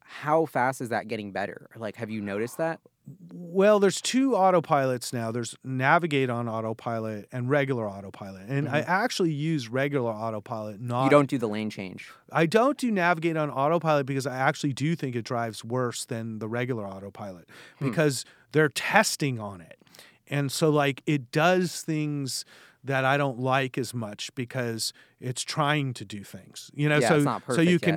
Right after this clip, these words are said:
Speaker 1: yet.
Speaker 2: right. So you have to, like, monitor it more, and it's like, uh, you know, it's a little jankier, I guess is the way to say it. So regular autopilot works great. And so I, you know, that's what I use, and I just use the turn thing to turn, you know, to, to change lanes. Like,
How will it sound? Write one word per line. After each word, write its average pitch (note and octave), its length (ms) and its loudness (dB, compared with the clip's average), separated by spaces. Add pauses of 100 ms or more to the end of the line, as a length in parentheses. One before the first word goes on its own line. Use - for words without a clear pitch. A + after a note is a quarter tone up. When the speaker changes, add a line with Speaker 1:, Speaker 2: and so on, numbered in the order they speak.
Speaker 1:
yet. E3 100 -2
Speaker 2:
right. D#3 320 8
So - 140 -2
you D#3+ 80 2
have F3 100 0
to, E3+ 80 0
like, C3+ 180 0
monitor C3+ 600 4
it B2 120 -4
more, B2 440 -2 (260)
and C3 180 -4
it's B2 160 -6
like, B2+ 300 -2 (640)
uh, - 80 -12
you E3 300 0
know, D3 140 6
it's C3+ 100 0
a D3+ 40 0
little D3+ 200 4
jankier, C#3 520 2
I A2 100 -4
guess A#2+ 220 -4
is A#2 120 -6
the B2 60 -2
way B2 120 -2
to A2+ 60 -6
say D#3 220 0
it. A#2+ 100 -4
So D3 100 -2
regular G#3+ 460 4
autopilot C#3 520 2
works C3+ 280 -4
great. E3 360 -2 (380)
And C3 160 -6
so D3 180 0
I, D3 220 0
you C#3 300 -4
know, C3+ 280 -2 (640)
that's E3 340 0
what E3 100 -2
I B2+ 100 0
use, D3 480 0
and C3 320 -4
I C3+ 100 0
just C3 300 -8
use C3 280 -6
the A#2 100 -10
turn D3+ 380 -4
thing B2 240 -6
to A2+ 100 -14
turn, A#2+ 500 -2
you C3+ 120 -4
know, B2 320 -4
to, A2 180 -8
to - 180 -10
change A#2 300 -8
lanes. D#3+ 320 -2
Like, A#2 240 -8